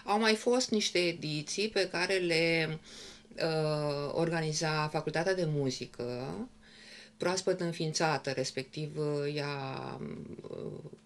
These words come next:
în nouăzeci și opt s-a, a luat ființă această instituție de învățământ,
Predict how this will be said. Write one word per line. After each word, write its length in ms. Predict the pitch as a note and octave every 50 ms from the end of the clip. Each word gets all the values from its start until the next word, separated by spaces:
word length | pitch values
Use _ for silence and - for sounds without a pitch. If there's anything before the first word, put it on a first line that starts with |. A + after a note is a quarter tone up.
| _ _ -
în 140 | - D#3+ D#3+
nouăzeci 300 | D#3+ D#3+ D#3+ D#3 D#3 D3+
și 100 | C#3+ -
opt 220 | C3+ B2+ - - - -
s-a, 420 | - - C#3 C3 B2+ B2+ B2+ B2+ B2 B2+ B2 C3+ - - - - - - - - - - - - - - - - - - -
a 100 | - E3+
luat 180 | D#3 D#3 D3+ D3+
ființă 480 | - D3+ C#3+ C#3 C3+ - F#3 G3+ G#3+
această 420 | F#3+ D3 - - C3+ C#3+ - - C#3+
instituție 840 | C#3 C#3 - - E3 - - C#3 C#3 - - - C#3+ D3+ F3 A3 - - - - -
de 80 | - C#3+
învățământ, 840 | D3+ D#3 D3+ D3+ D3+ D#3 C#3+ - - D3 D3 D3+ D3+ D3 D3 C#3+